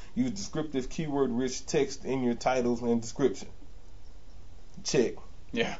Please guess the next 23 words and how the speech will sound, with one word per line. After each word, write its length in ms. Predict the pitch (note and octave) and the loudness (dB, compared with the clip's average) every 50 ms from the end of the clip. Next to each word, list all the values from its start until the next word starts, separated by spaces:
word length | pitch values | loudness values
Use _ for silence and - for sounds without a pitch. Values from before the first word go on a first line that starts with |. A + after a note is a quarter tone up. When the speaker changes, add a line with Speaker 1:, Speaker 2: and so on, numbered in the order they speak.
| - - - | -6 0 4
Speaker 1:
Uh, 160 | G#2+ A2 G#2+ | 4 4 4
for, 200 | G#2 - C3+ B2 | 4 4 6 6
he's 280 | B2 B2+ B2+ B2+ - - | 8 6 6 2 0 6
talking 300 | - F#3 D#3+ - E3 D3+ | 8 8 10 10 8 8
about 420 | C3+ C#3 B2+ B2 A2 - - - | 10 12 12 12 10 8 2 0
the 100 | B2+ B2+ A#2 | 2 8 12
R 160 | C#3+ D3+ C#3 | 12 12 12
S 140 | C3+ - D#3+ | 12 8 4
S 160 | C#3+ - - | 2 2 2
feed. 260 | - A2 F#2 E2 D#2+ | 0 -2 -2 -2 -2
So 140 | - A#2 G2+ | 0 0 0
people 320 | G2+ - C#3 B2 - G2 F#2+ | 0 0 -2 0 2 2 6
who 140 | C#3 C#3 | 8 8
are 60 | B2+ G#2 | 8 8
blogging, 680 | G2+ A#2+ B2 B2 B2 B2 A#2+ C3 C3 B2+ B2 B2 B2 - - - - - - | 8 10 12 12 12 10 8 6 4 4 4 4 2 0 -4 -8 -8 -2 -2
and 140 | G2+ G#2+ A2+ | 2 4 4
you 80 | B2+ | 6
know 100 | B2+ A#2+ | 8 10
how 60 | A2+ A#2+ | 10 10
you 120 | A#2+ A#2+ | 8 8
can 120 | A#2 C3 B2+ | 6 4 6
have, 420 | C3+ B2+ A#2+ A#2 A2+ A2 G#2+ A2+ | 10 12 12 12 12 10 6 4
um, 500 | A2+ A2+ A2+ A2 G#2 G2+ F#2+ F#2 F2 - | 4 6 6 6 6 6 4 2 0 -4